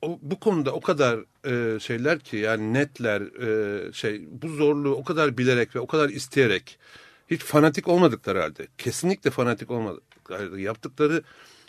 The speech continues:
e, insani, entelektüel analiz de tamamen bu zor şeyi göze almak üzerine bütün hayatlarını kuruyorlar. Yani bunun, yani bu mücadeleyi birilerinin yürütmesi lazım. Bir kişi bile kalsak, her türlü baskıya da uğrasak ve bu baskı çok vahşice de oluyor.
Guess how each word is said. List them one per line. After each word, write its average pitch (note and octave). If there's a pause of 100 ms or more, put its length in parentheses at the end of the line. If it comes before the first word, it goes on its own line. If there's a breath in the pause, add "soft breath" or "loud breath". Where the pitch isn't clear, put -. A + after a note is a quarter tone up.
(140)
e, B2+
insani, C#3+
entelektüel D3
analiz D3
de C3
tamamen G#2+
bu A2+
zor C3+
şeyi C3
göze B2+
almak C3
üzerine G#2+
bütün E3
hayatlarını B2
kuruyorlar. E2
Yani A2 (400 soft breath)
bunun, D3+ (260)
yani C3+
bu D3
mücadeleyi B2
birilerinin C3
yürütmesi D#3
lazım. D3
Bir C#3
kişi B2
bile G#2
kalsak, - (460 loud breath)
her D3
türlü A#2+
baskıya A#2+
da A2+
uğrasak -
ve A2+
bu A#2
baskı B2
çok C3
vahşice C3+
de G2+
oluyor. F2+